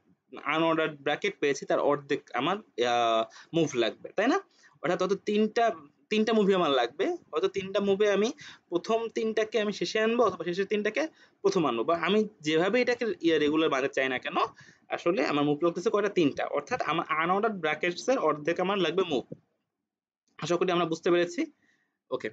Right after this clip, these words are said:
তো আমি তার একটা কাজ করি যে আমি আনঅর্ডার্ড ব্র্যাকেটস সবগুলো কাউন্ট করার দরকার নেই। আমি কি জানি কি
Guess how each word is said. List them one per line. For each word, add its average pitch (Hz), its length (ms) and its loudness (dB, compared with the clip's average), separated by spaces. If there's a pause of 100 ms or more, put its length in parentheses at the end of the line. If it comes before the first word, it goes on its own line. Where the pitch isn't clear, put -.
(480)
তো 180 320 0
আমি 214 420 2
তার 214 140 0
একটা 202 160 -2
কাজ - 280 -8
করি 117 160 0
যে 131 80 -2
আমি 151 140 0
আনঅর্ডার্ড 180 460 0
ব্র্যাকেটস 196 360 -4
সবগুলো 190 440 -2
কাউন্ট 160 220 -2
করার 160 120 2
দরকার 123 300 0
নেই। 113 100 -8
আমি 147 120 -4
কি 185 100 -8
জানি 135 240 0
কি 107 140 -14